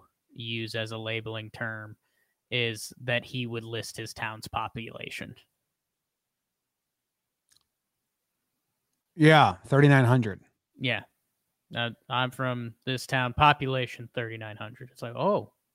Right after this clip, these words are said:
Speaker 1: wow, no one's a-, almost ever cared about that."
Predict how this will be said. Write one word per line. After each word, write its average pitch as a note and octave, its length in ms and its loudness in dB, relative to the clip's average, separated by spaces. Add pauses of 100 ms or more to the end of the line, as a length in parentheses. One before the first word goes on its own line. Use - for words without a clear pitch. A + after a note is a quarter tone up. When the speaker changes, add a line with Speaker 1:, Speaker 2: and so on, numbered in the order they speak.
(580)
Speaker 1:
wow, C#3 280 0
no A#2+ 140 -2
one's C#3+ 240 0
a-, C3+ 60 2
almost C#3 500 -2
ever C#3 200 0
cared G#2+ 280 -8
about G#2+ 280 -12
that." B2 220 -12